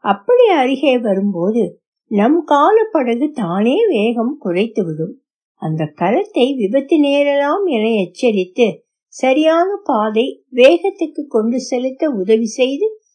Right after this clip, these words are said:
மீறுதல் தன்னிச்சையாக நம் கலத்தால் மேற்கொள்ளப்படும். அதனாலும் நம் கால பயணம் தாமதமாகும்." அவள் சொல்லி முடிக்கும் முன் காலக்கலம் ஆடி அலைபாய்ந்து வேகம் நிலைத்து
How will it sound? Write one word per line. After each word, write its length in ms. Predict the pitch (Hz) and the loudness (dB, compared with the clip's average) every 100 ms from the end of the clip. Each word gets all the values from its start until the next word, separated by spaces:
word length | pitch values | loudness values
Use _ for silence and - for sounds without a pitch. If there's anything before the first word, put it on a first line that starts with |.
| _ _ | _ _
மீறுதல் 680 | 254 311 427 381 226 240 208 202 _ | 0 4 4 2 2 0 0 -4 _
தன்னிச்சையாக 880 | 220 214 302 320 - 339 339 359 359 466 _ _ _ | -2 2 2 0 0 2 2 0 -6 -14 _ _ _
நம் 320 | 233 214 214 208 | -2 0 0 -2
கலத்தால் 640 | 214 240 269 285 302 392 370 | 0 0 -2 0 0 0 -2
மேற்கொள்ளப்படும். 920 | 208 226 233 220 185 175 - 156 180 - _ _ _ - | 0 -2 0 -2 -2 -4 -6 -4 -6 -10 _ _ _ -8
அதனாலும் 680 | 143 190 226 247 294 440 480 | -2 0 2 2 2 0 0
நம் 220 | 349 254 233 | -2 -4 -4
கால 380 | 190 180 220 226 | -6 -2 0 -2
பயணம் 600 | 202 185 190 214 175 165 _ _ _ - | -4 -6 -4 -4 -6 -10 _ _ _ -8
தாமதமாகும்." 960 | 175 233 453 427 240 151 151 - - - _ _ _ _ _ | -4 -4 -4 -4 -4 -6 -10 -8 -10 -10 _ _ _ _ _
அவள் 340 | - 294 285 | 0 2 0
சொல்லி 420 | 254 320 339 480 415 | -2 2 4 4 2
முடிக்கும் 440 | 269 254 - 240 | -2 -6 -4 -2
முன் 300 | 226 202 214 _ _ _ _ _ _ _ _ _ _ _ | -2 -2 -4 _ _ _ _ _ _ _ _ _ _ _
காலக்கலம் 1000 | 277 294 381 381 370 254 214 208 - _ | 4 4 4 0 0 -2 0 -2 -8 _
ஆடி 500 | - 247 370 403 320 | 0 2 2 0 0
அலைபாய்ந்து 800 | 202 185 226 233 269 349 427 302 | -2 -2 -2 0 0 0 -2 -2
வேகம் 400 | 202 220 240 185 | 0 0 0 -4
நிலைத்து 520 | 160 160 220 220 | -4 -4 -4 -2